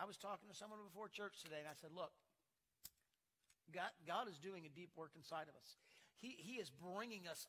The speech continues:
up to another level." Understand this, folks, watching at home. God's doing something in your hearts. He's doing a work inside of you,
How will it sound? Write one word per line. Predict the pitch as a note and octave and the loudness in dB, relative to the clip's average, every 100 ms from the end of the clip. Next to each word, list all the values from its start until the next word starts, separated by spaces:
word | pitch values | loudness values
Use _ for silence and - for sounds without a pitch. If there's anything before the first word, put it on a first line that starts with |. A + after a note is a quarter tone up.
| - | 2
up | F3 - - | 2 2 -8
to | |
another | F3 F3+ F3 | -2 -2 -2
level." | D#3+ F3 D3+ C#3+ G3 | 2 2 2 0 0
Understand | B3 G3+ - F#3 F#3+ F3 | 2 0 -2 0 0 -2
this, | B2+ - | -8 -8
folks, | - C3 - | -8 -8 0
watching | D3+ D#3+ F3 D#3 | 2 4 0 -6
at | C#3+ | -2
home. | E3 D3 - - - - - - | -4 -4 -14 -20 -20 -20 -14 4
God's | F3 F#3 | 4 6
doing | F#3 G3+ | 0 0
something | G#3 - F#3 F3 | 0 -2 -2 -2
in | E3+ D#3+ | -4 -2
your | D#3+ D#3+ | -2 4
hearts. | E3+ D#3 - - - - | 4 4 -8 -10 -20 -12
He's | - A#3+ | -2 0
doing | F3 A3+ A3+ | 2 2 2
a | G3+ | 0
work | F#3+ G3+ G#3 - | 2 4 2 -2
inside | G#3 F#3+ - F#3 G3 | -2 -2 0 6 6
of | G3+ | 6
you, | F#3+ G3+ | 0 -2